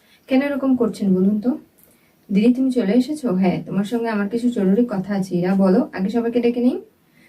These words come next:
তখনই কাকাই কাকিয়া এমনকি বাবা সবাইকে ডেকে নেয় দীপা। "কি হয়েছে?" "খানিকক্ষণ বাদে ডাক্তার সান্যাল আসবে, ইরার সঙ্গে এবং বাকি সবার সঙ্গে কথা বলতে চাই। ডাক্তার সূর্য সেনগুপ্তের একটা চেক আপ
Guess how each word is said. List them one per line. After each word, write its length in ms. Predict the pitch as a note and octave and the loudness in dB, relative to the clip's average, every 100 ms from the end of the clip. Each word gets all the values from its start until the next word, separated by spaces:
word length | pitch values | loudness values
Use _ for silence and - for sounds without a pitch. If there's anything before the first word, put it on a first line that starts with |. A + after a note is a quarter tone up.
| _ | _
তখনই 540 | B3+ B3+ C#4 C4+ C4 D4+ | 0 0 0 2 2 0
কাকাই 320 | A#3 G#3+ A3+ | -4 -4 -4
কাকিয়া 520 | A#3 G#3 F#3+ A3 G#3+ A#3 - _ _ - | -2 -4 -6 -4 -4 -6 -12 _ _ -8
এমনকি 420 | G#3+ A3+ A#3+ A#3+ | -2 0 2 0
বাবা 340 | G#3 F#3+ G#3 | 2 0 0
সবাইকে 460 | A#3+ A#3+ G#3 G#3 A3+ | 0 0 0 0 0
ডেকে 220 | F#3+ F3 F3 | 0 0 0
নেয় 240 | E3 E3 - F3+ | 0 -2 -4 -2
দীপা। 300 | F3+ - D#3 G3+ - _ | -2 -2 -6 -8 -12 _
"কি 100 | - | -2
হয়েছে?" 380 | A#3 G#3+ B3 B3 E3 - - _ _ _ | 2 2 2 0 -2 -6 -10 _ _ _
"খানিকক্ষণ 440 | - A3+ A#3+ C4+ | -2 -2 2 4
বাদে 240 | A#3 F#3+ A3 | 4 4 2
ডাক্তার 320 | F#3+ F#3 A3+ | 0 -2 -4
সান্যাল 400 | G#3+ F#3+ F3+ F3 | -4 0 2 2
আসবে, 320 | E3+ F3 - - - - _ | 0 -4 -4 -4 -6 -18 _
ইরার 180 | A3 B3 | 0 2
সঙ্গে 300 | B3+ C4 B3 | 2 2 4
এবং 240 | B3 B3 A#3+ | 4 4 0
বাকি 220 | F#3 F#3+ | -2 -6
সবার 240 | B3 G#3 A3 | -6 -6 -6
সঙ্গে 240 | A#3 A3+ | -6 -4
কথা 240 | A#3 F#3 G3 | -4 -4 0
বলতে 280 | F#3+ F#3+ F#3 | 0 0 -2
চাই। 220 | F3+ G#3+ | -2 0
ডাক্তার 320 | F#3+ F#3+ A3 | -2 -2 -6
সূর্য 240 | A3 G#3 A3+ | -6 -4 -2
সেনগুপ্তের 480 | A#3 A3 A#3 - G#3 | 0 0 -2 -2 -4
একটা 200 | F#3+ G#3 | -2 -6
চেক 220 | - F#3 | -4 -2
আপ 120 | G#3 | -2